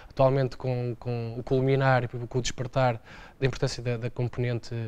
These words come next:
privada na, no setor da fisioterapia,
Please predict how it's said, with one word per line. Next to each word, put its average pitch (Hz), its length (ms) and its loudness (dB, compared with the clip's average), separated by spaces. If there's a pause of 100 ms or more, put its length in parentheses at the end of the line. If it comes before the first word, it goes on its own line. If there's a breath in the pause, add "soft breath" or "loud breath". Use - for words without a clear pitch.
(180)
privada 123 640 2
na, 120 320 -4
no 123 120 -4
setor 120 280 -4
da 120 80 -4
fisioterapia, 123 680 -4